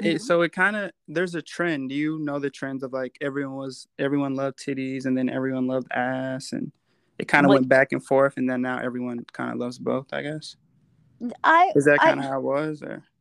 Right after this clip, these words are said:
Speaker 2: I think the emphasis on getting boob implants has dwindled a lot.
Speaker 1: Yeah.
Speaker 2: Like, like, it's, it's more about your overall picture instead of,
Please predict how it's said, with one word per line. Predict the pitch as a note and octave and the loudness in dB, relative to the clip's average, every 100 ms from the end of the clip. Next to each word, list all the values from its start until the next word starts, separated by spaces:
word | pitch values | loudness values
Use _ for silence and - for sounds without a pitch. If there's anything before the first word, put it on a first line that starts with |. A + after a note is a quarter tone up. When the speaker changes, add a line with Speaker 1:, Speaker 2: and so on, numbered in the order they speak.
| _ | _
Speaker 2:
I | D#4+ | 2
think | D4+ A4+ A#4+ - - | 2 -2 -2 -8 2
the | F4+ E4 D4+ - | 6 6 4 0
emphasis | C#4 D4+ - E4 - D#4 C4+ - - | -2 -2 -6 -8 -6 -10 -10 -14 -6
on | C4 B3+ B3 | -4 -4 -6
getting | C4 B3+ B3 A#3+ A3+ | -6 -6 -6 -8 -10
boob | G3 A3+ A#3 | -6 -6 -4
implants | A3+ G3+ G#3+ F#3+ F#3 E3+ - - - _ _ _ _ _ | -6 -6 -6 -4 -4 -6 -12 -20 -20 _ _ _ _ _
has | A#3+ A3 A3+ G#3 F#3+ F3 | 2 4 4 -2 -12 -14
dwindled | G3+ G#3 G3+ F#3 E3 | -8 -6 -4 -6 -6
a | |
lot. | D#3 D#3+ - - _ _ _ - | -8 -6 -8 -10 _ _ _ -8
Speaker 1:
Yeah. | G3 | 0
Speaker 2:
Like, | F3+ F3+ - _ _ _ _ _ _ | 0 -2 -12 _ _ _ _ _ _
like, | A3 G#3+ | -2 0
it's, | A#3 - - - | -2 -6 -12 -8
it's | B3 - | -8 -2
more | B3+ C#4 C#4+ | 0 2 4
about | C4+ A3 G#3+ G3 F#3 - _ _ _ _ | 4 4 4 2 -4 -10 _ _ _ _
your | G#3 G#3+ G#3 - | -12 -10 -8 -2
overall | G#3+ G#3+ G#3 G3+ F3 F3 | -2 -2 -4 -4 -4 -6
picture | - F3 - E3 | -12 -14 -12 -10
instead | - E3+ E3+ F3+ | -8 -10 -4 0
of, | E3 E3 | 0 -2